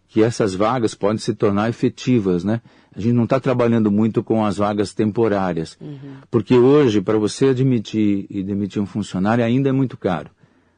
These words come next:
Speaker 1: né? E a gente tem bons profissionais que estavam à disposição,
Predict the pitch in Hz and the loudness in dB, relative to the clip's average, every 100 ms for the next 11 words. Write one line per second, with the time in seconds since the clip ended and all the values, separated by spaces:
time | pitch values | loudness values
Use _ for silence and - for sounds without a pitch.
0 | _ - 98 - _ _ _ - 98 104 | _ -8 -8 -10 _ _ _ -4 2 2
1 | 104 107 - 113 131 120 98 147 135 - | 2 0 -2 -2 0 0 2 0 0 -4
2 | - 113 107 104 - - 101 98 90 - | -2 -2 0 -2 -4 -4 -4 -4 -6 -4
3 | 92 87 - 78 | -4 -4 -8 -8